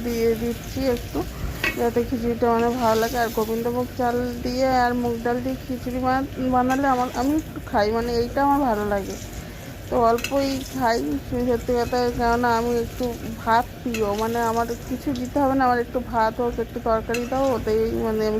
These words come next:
খুব খুশি। তো বৃষ্টির দিনে তো, উম, মেয়ে বায়না করেছে, সেই জন্যই বানাতে হবে।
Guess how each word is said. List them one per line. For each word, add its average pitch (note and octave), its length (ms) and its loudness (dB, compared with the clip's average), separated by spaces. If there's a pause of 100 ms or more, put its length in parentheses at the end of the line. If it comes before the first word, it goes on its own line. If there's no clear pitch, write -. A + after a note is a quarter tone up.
(100)
খুব A3+ 80 -2 (140)
খুশি। A#3+ 260 -2 (760)
তো C4 80 2
বৃষ্টির B3+ 400 0
দিনে C4 260 2
তো, B3+ 360 4 (200)
উম, A#3+ 540 -4
মেয়ে A#3+ 220 0
বায়না A#3 400 2
করেছে, A#3 460 -2
সেই A3 240 -2
জন্যই A3+ 260 0
বানাতে A3+ 520 0
হবে। A3+ 360 0